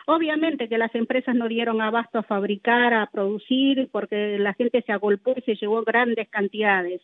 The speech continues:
de todo. Provocó desabastecimiento de esos productos, como hasta ahora, no hay alcohol. Lavandina casi no hay. Pero bueno, hay siempre un vivo que por ahí tuvo, se guardó, no sé quién,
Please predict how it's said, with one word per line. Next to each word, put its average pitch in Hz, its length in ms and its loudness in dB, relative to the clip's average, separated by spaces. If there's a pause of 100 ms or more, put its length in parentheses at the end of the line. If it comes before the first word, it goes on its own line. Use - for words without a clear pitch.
(140)
de 202 120 0
todo. 185 420 -2 (540)
Provocó 226 500 2
desabastecimiento 254 1040 -4
de 226 80 -2
esos 214 220 -6
productos, 247 560 -2
como 277 180 0
hasta 277 180 -4
ahora, 285 300 0
no 220 100 -2
hay 262 120 0
alcohol. 247 440 0 (760)
Lavandina 233 560 0
casi 240 320 -6
no 233 160 -2
hay. 247 280 -2 (840)
Pero 247 240 2
bueno, 294 340 2
hay 302 240 2
siempre 370 380 0
un 277 160 0
vivo 269 500 0 (140)
que 220 100 2
por 220 300 -4
ahí 277 260 0 (140)
tuvo, 262 540 2
se 240 60 -2
guardó, 226 840 0
no 247 240 -2
sé 294 140 0
quién, 254 400 -2